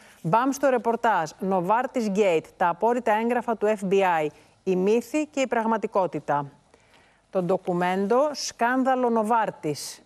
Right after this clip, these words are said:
Έτσι σαμποτάρισαν το F B I, μόλις εντόπισε πολιτικό. Δεν ερευνήθηκε ποτέ ο λογαριασμός στην Ελβετία, που οι Αμερικανοί ισχυρίζονταν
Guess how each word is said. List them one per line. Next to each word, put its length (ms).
Έτσι 320
σαμποτάρισαν 840
το 100
F 220
B 20
I, 400
μόλις 500
εντόπισε 640
πολιτικό. 720
Δεν 320
ερευνήθηκε 640
ποτέ 240
ο 60
λογαριασμός 520
στην 180
Ελβετία, 720
που 80
οι 80
Αμερικανοί 560
ισχυρίζονταν 960